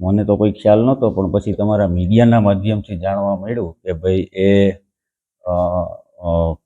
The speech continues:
કોંગ્રેસના કોઈ આગેવાન છે અને મેં ચિઠ્ઠી જોઈ એમની મુલાકાતી સ્લિપ, તો એમાં એમણે રાયસીભાઈ,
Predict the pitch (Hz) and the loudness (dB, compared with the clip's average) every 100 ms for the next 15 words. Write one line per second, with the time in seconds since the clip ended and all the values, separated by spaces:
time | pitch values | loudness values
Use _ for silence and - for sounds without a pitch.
0 | _ - 104 107 113 - 107 92 95 90 | _ -4 0 4 2 2 -4 -2 0 0
1 | 92 104 107 107 101 131 139 92 95 98 | 0 0 0 0 -4 -6 -8 -6 -2 0
2 | 95 101 104 101 98 120 98 101 131 113 | 2 0 -2 -6 -10 -2 0 4 4 4
3 | 104 87 87 104 101 98 92 87 78 - | 0 -2 -2 -2 0 0 -2 -6 -10 -2
4 | 98 - _ _ _ _ _ 92 95 110 | -2 -2 _ _ _ _ _ -4 0 4
5 | 110 104 107 123 - - 92 95 107 98 | 4 4 0 -2 -4 -2 0 0 0 2
6 | 107 | 4